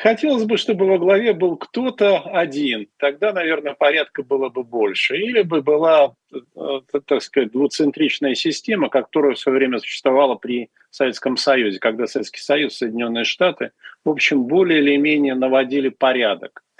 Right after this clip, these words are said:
Э, он, конечно, не всем нравился, но худой порядок был лучше доброй ссоры. Сейчас мы вступили в эпоху хаотизации, это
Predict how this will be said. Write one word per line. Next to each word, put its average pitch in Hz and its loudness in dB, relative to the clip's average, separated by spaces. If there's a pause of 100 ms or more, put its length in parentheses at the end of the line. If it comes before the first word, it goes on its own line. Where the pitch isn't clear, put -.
(360)
Э, - -4
он, 160 -2
конечно, 151 -2
не 165 -2
всем 180 -2
нравился, 196 0
но 180 -2
худой 175 -4
порядок 160 0
был 147 0
лучше 143 -4
доброй 127 -2
ссоры. 95 -4 (260)
Сейчас 220 0
мы 175 0
вступили 160 0
в 147 0
эпоху 139 -4
хаотизации, 180 -2
это 117 -6